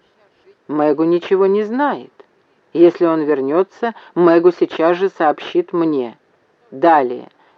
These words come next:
Я взял под наблюдение все дома умалишенных. Он не может уйти далеко, ему просто не дадут, он слишком бросается в глаза.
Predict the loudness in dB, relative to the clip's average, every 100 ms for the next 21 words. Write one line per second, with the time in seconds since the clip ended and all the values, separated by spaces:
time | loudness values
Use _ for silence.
0 | -2 0 0 0 0 0 -4 -4 -4 -4
1 | -2 -2 0 -2 -4 -2 0 0 -2 0
2 | 0 0 0 -2 -2 -2 -2 -6 -16 _
3 | _ _ _ -6 -2 2 2 4 0 0
4 | 2 2 4 2 2 0 0 0 0 -2
5 | -2 0 0 2 2 4 2 0 -2 -2
6 | -4 -4 -4 -4 -2 0 2 0 2 2
7 | 2 -2 0 2 2 0 -4